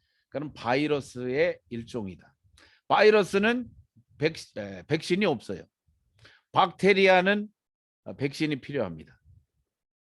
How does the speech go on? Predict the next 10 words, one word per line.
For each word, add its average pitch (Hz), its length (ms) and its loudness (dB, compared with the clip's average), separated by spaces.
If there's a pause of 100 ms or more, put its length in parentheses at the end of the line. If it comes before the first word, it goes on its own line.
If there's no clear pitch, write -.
(800)
그러나 165 240 0
바이러스는 196 760 2 (360)
우리 185 240 -2
몸을 175 320 0
잠깐 151 580 0
빌려서, 147 720 -2 (720)
네? - 140 -16 (480)
그냥 147 320 -6
사용하는 170 640 -2
수-, - 200 -16